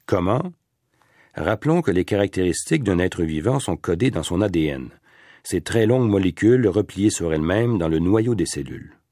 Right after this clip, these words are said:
Certains virus attaquent les cellules pour altérer leur A D N. Ils coupent leurs brins et les recollent différemment, de telle sorte que la molécule d'A D N se transforme en un nœud. Pour lutter contre ces virus,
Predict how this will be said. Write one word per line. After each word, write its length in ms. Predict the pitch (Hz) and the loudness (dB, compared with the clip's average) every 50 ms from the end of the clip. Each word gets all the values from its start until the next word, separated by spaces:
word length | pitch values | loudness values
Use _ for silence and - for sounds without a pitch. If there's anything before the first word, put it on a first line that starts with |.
| _ _ _ _ _ _ _ _ - - - _ - | _ _ _ _ _ _ _ _ -20 -20 -20 _ -10
Certains 320 | - - 101 - 139 139 | -2 -2 0 2 2 2
virus 420 | 117 110 104 104 123 147 143 - - | 4 4 2 4 4 2 0 0 -6
attaquent 300 | 107 - - 131 - - | -4 -2 -2 -2 0 -2
les 80 | 98 - | -4 -2
cellules 500 | - 98 92 90 120 131 143 147 139 - | 0 -2 0 2 2 2 2 2 0 -4
pour 200 | - 95 90 104 | -4 -2 2 2
altérer 500 | 127 123 - - 131 123 113 131 135 107 | 2 0 2 2 2 2 4 2 0 0
leur 180 | 90 82 78 | 0 0 0
A 60 | 80 | -2
D 160 | 76 78 73 71 | -2 -2 -2 -4
N. 280 | 69 65 62 62 62 - - _ _ _ _ _ _ _ _ _ - - - | -4 -6 -10 -16 -20 -20 -20 _ _ _ _ _ _ _ _ _ -20 -10 -8
Ils 160 | 87 82 - | -8 -8 0
coupent 220 | - 160 143 - | 0 0 2 2
leurs 180 | 113 110 95 85 | 2 2 2 2
brins 280 | 90 90 98 113 131 147 | 0 0 0 2 0 0
et 180 | - - 92 | 0 0 0
les 120 | 87 90 85 | 2 2 2
recollent 400 | 95 131 127 - 139 135 123 104 | 2 2 0 0 0 0 0 0
différemment, 800 | 90 90 90 - - 95 90 82 85 80 80 95 120 135 147 - - - - _ | -2 -6 -8 -4 -2 -2 -2 0 0 0 0 0 0 -2 -4 -8 -14 -20 -20 _
de 100 | - 92 | -6 -6
telle 200 | 90 - 95 87 | -4 -2 -2 -4
sorte 260 | - - 139 139 - - | -2 -2 -2 -2 -2 -2
que 80 | 98 | -4
la 80 | 87 87 | -2 0
molécule 400 | 92 95 95 92 - 131 127 110 | 0 2 0 0 0 0 -2 0
d'A 140 | 101 92 85 | 0 0 2
D 160 | 87 90 92 | 2 2 2
N 180 | 120 135 135 | 2 0 0
se 80 | - 101 | -2 -4
transforme 480 | 85 - 76 90 82 - - 131 120 107 | -8 -6 -6 -6 -6 -4 -2 -2 0 0
en 160 | 90 85 82 | 0 0 0
un 120 | 80 80 | -2 -2
nœud. 240 | 82 80 78 69 - _ _ _ _ _ _ _ _ _ - - - - - | 0 -2 -2 -4 -6 _ _ _ _ _ _ _ _ _ -20 -20 -20 -20 -14
Pour 160 | - 90 87 92 | -8 -4 -2 2
lutter 300 | 110 151 151 - 156 135 | 2 2 2 2 0 0
contre 220 | - 117 - - | 0 -2 -2 -2
ces 80 | 92 82 | -2 0
virus, 540 | 90 87 82 76 104 135 151 - - - | 0 0 2 2 0 0 0 -2 -8 -16